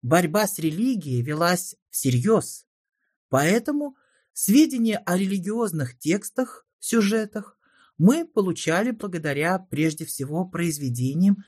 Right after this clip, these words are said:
светской художественной литературы и изобразительного искусства.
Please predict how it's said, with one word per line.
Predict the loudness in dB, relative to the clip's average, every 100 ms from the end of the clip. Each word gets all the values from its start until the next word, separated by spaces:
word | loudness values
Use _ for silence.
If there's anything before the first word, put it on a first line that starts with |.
| _
светской | -6 2 2 2 -6
художественной | -10 -6 -4 -4 -6 -8 -6 -6
литературы | -6 -10 -12 0 4 4 0 -6 -20 _ _
и | 2 2 2 0
изобразительного | 2 0 0 0 -2 -6 -8 -8 -8
искусства. | -10 -8 -4 0 0 -2 -10 -12